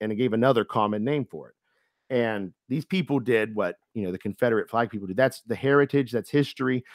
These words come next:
You can't go and erase it just 'cause you don't like it. And this guy's, this guy's another indigenous fella. And he was fighting with her, and, and she was getting pretty heated about it. And I came in and I said, "You know,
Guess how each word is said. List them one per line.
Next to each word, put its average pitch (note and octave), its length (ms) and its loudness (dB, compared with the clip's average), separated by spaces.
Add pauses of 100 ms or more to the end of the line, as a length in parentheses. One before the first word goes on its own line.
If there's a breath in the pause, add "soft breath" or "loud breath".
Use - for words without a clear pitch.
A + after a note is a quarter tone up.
(180 soft breath)
You A#2 100 0
can't B2+ 280 0
go C3 160 4
and B2 80 2
erase A#2 340 -2
it B2 60 -14
just A2 180 -10
'cause G#2+ 140 -6
you A2 60 -4
don't G#2 140 -4
like A#2+ 260 0
it. B2+ 140 0
And A#2+ 120 2
this C#3+ 100 2
guy's, B2 420 6
this B2 120 -4
guy's C3 220 4
another F#2+ 280 -2
indigenous F#2+ 460 -6
fella. D#2 240 -16 (1400 soft breath)
And D3 140 2
he A3 100 6
was G#3 140 4
fighting F#3 320 6
with A2 160 0
her, A2 160 -2
and, A#2+ 320 2 (120)
and B2 200 0
she G#3+ 200 -4
was A3+ 140 2
getting C#3+ 240 2
pretty A2+ 380 -2 (640)
heated D#3 380 -2
about C#2 280 -12
it. G#2 140 -10
And A#2 100 -4
I D3+ 120 2
came C3 240 2
in A2 100 -2
and A2 100 -4
I A2 60 -2
said, G#2 240 -8
"You A2 60 -4
know, C3 400 4